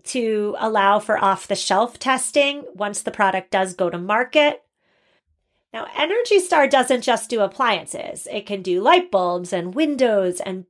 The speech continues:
buildings. We're talking about appliances in this episode, so let's talk about appliances. Refrigerators that have the Energy Star certification are at least fifteen percent more efficient than the minimum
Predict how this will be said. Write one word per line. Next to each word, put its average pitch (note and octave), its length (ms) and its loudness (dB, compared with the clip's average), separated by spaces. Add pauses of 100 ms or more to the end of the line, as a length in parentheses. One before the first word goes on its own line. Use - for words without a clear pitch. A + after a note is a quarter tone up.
buildings. A#3 1040 -2
We're A3+ 160 2
talking C4+ 220 2
about A#3+ 180 4
appliances A#3 520 0
in C4+ 120 -8
this C4 160 -4
episode, C4+ 420 -2
so A3+ 100 -2
let's G#3+ 220 -2
talk G3+ 240 2
about G3 180 -2
appliances. F#3+ 680 -4
Refrigerators A3+ 1000 2
that G3+ 140 0
have A3 240 0
the G#3 180 0
Energy G#3+ 460 -4
Star G3 440 0
certification F#3+ 920 -6 (380)
are A3+ 200 2
at A#3 160 0
least A#3+ 320 -2
fifteen C#4+ 680 -4
percent C#4+ 580 2
more A3+ 480 2
efficient G#3+ 800 0
than G#3 160 -4
the G3+ 80 -2
minimum A#3+ 560 0